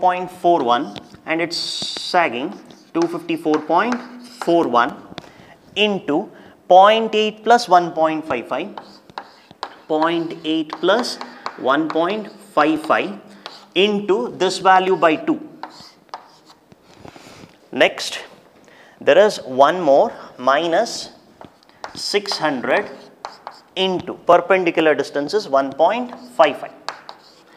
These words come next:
So after solving this, the value that we obtained is twenty-seven point five one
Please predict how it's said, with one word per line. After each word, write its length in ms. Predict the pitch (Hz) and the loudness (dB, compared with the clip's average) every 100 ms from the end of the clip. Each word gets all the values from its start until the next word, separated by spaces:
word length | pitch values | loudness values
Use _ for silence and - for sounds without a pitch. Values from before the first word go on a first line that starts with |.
| - - - - | -16 -16 -20 -14
So 140 | - 139 | 2 4
after 300 | 156 - 202 | 4 2 2
solving 420 | 170 175 185 180 | 4 4 2 -2
this, 160 | 196 | -2
the 120 | 143 123 | 0 4
value 380 | 135 170 202 190 | 6 6 2 2
that 220 | 180 - | 2 0
we 100 | 170 | -2
obtained 560 | 147 - 156 156 151 - | -2 -2 -2 0 -2 -2
is 380 | 113 - - - - - - _ _ - _ - 196 - | -4 -6 -14 -16 -20 -20 -20 _ _ -20 _ -20 -18 -6
twenty-seven 1040 | 165 165 175 170 185 185 170 170 156 165 165 | 0 0 0 -2 -2 -2 0 2 2 2 0
point 460 | 170 190 240 262 - - - - - _ - - - - | 0 0 0 -4 -8 -18 -20 -20 -20 _ -16 -14 -14 -18
five 760 | - - - - 160 170 175 147 | -16 -18 -12 2 2 4 2 2
one 240 | 180 | 2